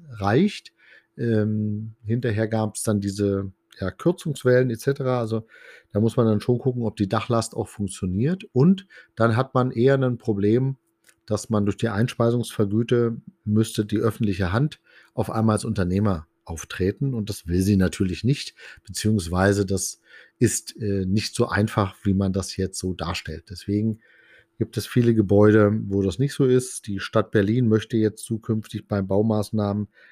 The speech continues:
generell, dass eine Photovoltaikanlage aufs Dach kommt. Ähm, wir hätten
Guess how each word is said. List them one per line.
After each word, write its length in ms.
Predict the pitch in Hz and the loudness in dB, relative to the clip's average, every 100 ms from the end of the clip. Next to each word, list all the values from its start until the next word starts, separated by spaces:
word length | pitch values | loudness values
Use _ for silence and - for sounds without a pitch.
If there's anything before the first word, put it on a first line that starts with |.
| _ | _
generell, 540 | - 95 90 98 127 151 | -2 0 2 4 4 4
dass 140 | 127 | 0
eine 180 | 123 123 | -2 -4
Photovoltaikanlage 1040 | - 123 117 117 117 110 113 110 107 107 | -4 -10 -10 -6 -4 -4 -4 -6 -4 -6
aufs 180 | 104 - | -8 -10
Dach 240 | - 101 - | -10 -12 -4
kommt. 360 | 107 101 95 _ _ - - - _ - | -2 -2 -6 _ _ -20 -20 -20 _ -8
Ähm, 300 | 92 92 87 | -6 -6 -4
wir 160 | 95 87 | -4 -2
hätten 580 | 104 - 101 98 98 | -2 -2 -2 -2 -6